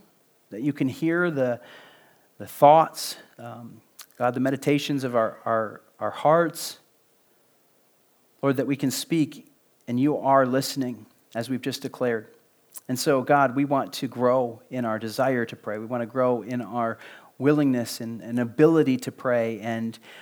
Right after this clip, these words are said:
um, Father, that, that there would be nothing that would hinder us from coming to you in prayer.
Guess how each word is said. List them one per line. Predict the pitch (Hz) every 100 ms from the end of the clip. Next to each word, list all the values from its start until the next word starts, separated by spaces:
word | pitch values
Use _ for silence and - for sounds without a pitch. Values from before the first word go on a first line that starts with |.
| - -
um, | 113 110
Father, | - 135 135 135
that, | 117 117 110
that | 113
there | 123
would | 123 120
be | 127
nothing | 135 147 147 127
that | 120
would | 123
hinder | - 147 156 143
us | 120 -
from | 131 117
coming | - 151 147 139
to | 131
you | 123 123
in | 120
prayer. | - 135 127 117